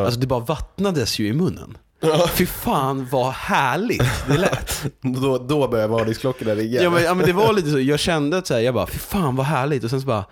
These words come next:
Speaker 1: "Ah, men det kanske inte är så bra."
Speaker 2: <laughs>
Speaker 1: Men en spritlunch.
Speaker 2: <laughs> En, en, ja, just det. Vackert.
Speaker 1: Men, men jag tror att anledningen till att man har ro-, romantiserat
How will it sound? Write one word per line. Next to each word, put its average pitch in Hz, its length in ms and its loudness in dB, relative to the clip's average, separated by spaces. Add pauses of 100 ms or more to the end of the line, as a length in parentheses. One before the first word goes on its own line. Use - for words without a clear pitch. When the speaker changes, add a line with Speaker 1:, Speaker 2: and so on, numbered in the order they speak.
(540)
Speaker 1:
"Ah, 180 640 -4
men 185 260 0 (220)
det 185 460 0
kanske 107 340 -2
inte 101 240 -2
är 67 60 -2
så 131 100 -2
bra." 107 300 0 (640)
Speaker 2:
<laughs> - 600 -4
Speaker 1:
Men 120 320 0
en 123 440 0
spritlunch. 120 960 -2 (480)
Speaker 2:
<laughs> - 0 - (880)
En, 135 240 2
en, 123 180 -2
ja, 117 260 0
just 113 160 -8
det. - 80 -12 (760)
Vackert. - 280 -4 (500)
Speaker 1:
Men, 143 240 2 (100)
men 143 160 0
jag 143 160 2
tror 151 120 0
att 135 80 0
anledningen 147 480 0
till 123 140 0
att 113 100 0
man 110 100 0
har 107 140 0
ro-, 110 280 -2
romantiserat 113 1120 -2